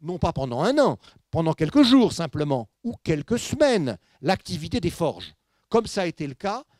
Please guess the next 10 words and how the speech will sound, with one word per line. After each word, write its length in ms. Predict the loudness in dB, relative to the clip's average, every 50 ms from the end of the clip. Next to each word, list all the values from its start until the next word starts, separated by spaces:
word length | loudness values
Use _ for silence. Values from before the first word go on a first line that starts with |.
| _ _ _
dans 160 | -8 -6 -6
plusieurs 280 | -2 -2 2 2 2 2
départements 520 | 0 -4 -6 -6 -8 -6 -6 -6 -6 -6
français, 520 | -8 -8 -12 -14 -12 -8 -6 -6 -6 -8 -10 _ _ _ _ _ _ _ -12
je 140 | -8 -8 -6
pense 400 | -2 0 0 0 0 -2 -6 -12 -20 -20 -20 _
à 100 | -10 -8
l'Allier 540 | -6 -4 -4 -4 -6 -6 -6 -6 -8 -10 -10
comme 200 | -12 -12 -12 -12
département, 760 | -12 -12 -12 -12 -14 -12 -10 -10 -6 -4 -4 -4 -6 -8